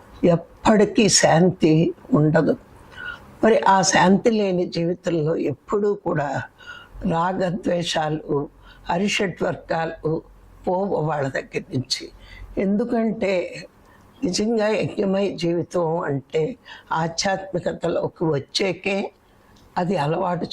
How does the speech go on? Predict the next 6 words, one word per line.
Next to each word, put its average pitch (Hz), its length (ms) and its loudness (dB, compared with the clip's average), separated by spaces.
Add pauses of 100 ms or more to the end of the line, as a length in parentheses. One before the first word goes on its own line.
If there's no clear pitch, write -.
చేసుకుంటారు. - 680 -4 (480)
ఆధ్యాత్మికతలో 233 1120 -2
మొట్టమొదట 208 720 -4 (640)
నేర్చుకునేది 190 840 0
ఏంటి 165 400 0
అంటే 151 480 -4